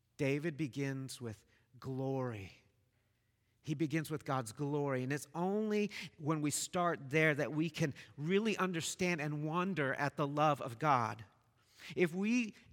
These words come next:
elevate God's love to be his principal and primary attribute,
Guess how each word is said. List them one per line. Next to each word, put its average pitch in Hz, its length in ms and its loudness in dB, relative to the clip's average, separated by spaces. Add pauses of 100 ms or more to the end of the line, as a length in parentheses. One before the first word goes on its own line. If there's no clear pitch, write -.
(100)
elevate 170 680 4
God's 156 480 4
love 135 440 4
to 131 100 -6
be 131 380 0
his 135 260 -6
principal 156 640 -2
and 117 160 -4
primary 143 920 0 (460)
attribute, 120 800 -4